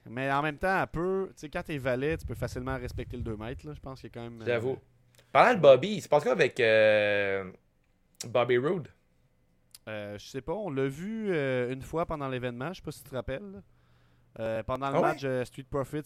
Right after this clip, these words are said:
Speaker 1: et Viking Raiders, il y avait une vanne de production, puis il y avait sa grosse face, là.
Speaker 2: Ah, ok,
Speaker 1: C'est
Speaker 2: avec
Speaker 1: pas mal
Speaker 2: celle de
Speaker 1: de
Speaker 2: No Way Jose, là, ouais.
Speaker 1: Ouais, c'est ça, exactement.
Speaker 2: D'ailleurs,
Speaker 1: Donc, euh,
Speaker 2: euh, Bobby Roode, un, un des rares qui porte encore très bien la moustache, hein.
Speaker 1: Ah, il la garde encore ?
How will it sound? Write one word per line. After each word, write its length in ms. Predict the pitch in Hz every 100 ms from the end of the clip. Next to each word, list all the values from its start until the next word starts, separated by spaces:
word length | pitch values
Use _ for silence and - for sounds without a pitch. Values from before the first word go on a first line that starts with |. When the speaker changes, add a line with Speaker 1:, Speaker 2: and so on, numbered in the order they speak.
| 139
Speaker 1:
et 40 |
Viking 300 | 127 131 131
Raiders, 360 | 131 120 131 170
il 60 |
y 20 | 131
avait 120 | 117
une 100 | 120
vanne 200 | 131 135
de 60 |
production, 540 | 131 127 117 - 139 151
puis 80 | 143
il 40 |
y 0 |
avait 120 | 113
sa 120 | 113 117
grosse 220 | 113 -
face, 300 | 117 135 -
là. 60 | 175 - - - -
Speaker 2:
Ah, 300 | 147 190 185
ok, 40 | -
Speaker 1:
C'est 140 | 165
Speaker 2:
avec 160 | 127 123
Speaker 1:
pas 60 |
mal 100 | 139
Speaker 2:
celle 100 | 135
de 60 | 123
Speaker 1:
de 40 |
Speaker 2:
No 40 | 127
Way 100 | 135
Jose, 240 | 131 131
là, 60 | 147 202 208 143
ouais. 140 | 123 143 _ _ 127
Speaker 1:
Ouais, 60 | 135 -
c'est 120 | 139
ça, 200 | 127 180
exactement. 340 | 131 131 143 139
Speaker 2:
D'ailleurs, 340 | 139 190 233
Speaker 1:
Donc, 80 | 175
euh, 240 | 143 131 127
Speaker 2:
euh, 20 |
Bobby 460 | 120 139 131 151
Roode, 240 | 147 185 175
un, 160 | 135 -
un 120 | 156
des 160 | 165 143
rares 240 | 131 170
qui 60 | -
porte 200 | 135 127
encore 240 | 135 143
très 140 | - 139
bien 100 | 147
la 100 | 135
moustache, 500 | 127 - 139 175 180
hein. 100 | 180 _ _ _ _ _ _ -
Speaker 1:
Ah, 140 | 156
il 60 | 208
la 100 | 147
garde 180 | 139 170
encore ? 340 | 156 156 233